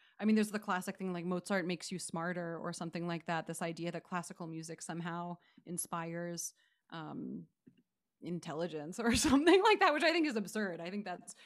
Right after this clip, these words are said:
ridiculous. And I think that to me, that this is, the problem with this kind of way of thinking about music is that it's, it's ahistorical. So, I mean, Mozart was, like,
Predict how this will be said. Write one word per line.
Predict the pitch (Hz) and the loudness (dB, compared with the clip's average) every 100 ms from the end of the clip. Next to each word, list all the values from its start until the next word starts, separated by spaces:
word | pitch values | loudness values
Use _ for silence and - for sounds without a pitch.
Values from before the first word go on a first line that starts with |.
| - - | -12 -4
ridiculous. | 190 175 180 165 | -2 -2 -4 -4
And | 185 | -2
I | 185 | 0
think | 208 196 | 0 0
that | 190 185 - - _ _ _ 208 | -2 -2 -12 -20 _ _ _ 0
to | 233 | 2
me, | 262 311 | 4 4
that | 240 214 208 | 2 0 0
this | 202 208 | -4 -4
is, | 196 - - - - - _ - | -8 -10 -14 -16 -18 -20 _ -8
the | |
problem | 202 - 247 277 254 214 | -6 2 4 4 2 0
with | 190 | -2
this | 190 - | -6 -8
kind | - 190 202 | -6 -4 -2
of | 196 190 170 - - | -2 -4 -8 -16 -12
way | 185 196 190 | -4 -4 -4
of | |
thinking | 190 240 226 | -6 -8 -6
about | 214 208 185 | -2 -2 -2
music | 185 180 | -6 -8
is | 180 170 | -8 -6
that | 175 | -6
it's, | 180 - - - | -6 -10 -10 -8
it's | 190 | -6
ahistorical. | - 220 208 196 185 185 185 - - | -2 0 0 -2 -4 -4 -4 -8 -12
So, | - 175 175 175 _ _ - | -8 -8 -8 -12 _ _ -6
I | 196 | -2
mean, | 185 | 0
Mozart | 196 311 320 233 190 | 2 2 2 2 2
was, | 196 | 0
like, | 190 202 | 0 -2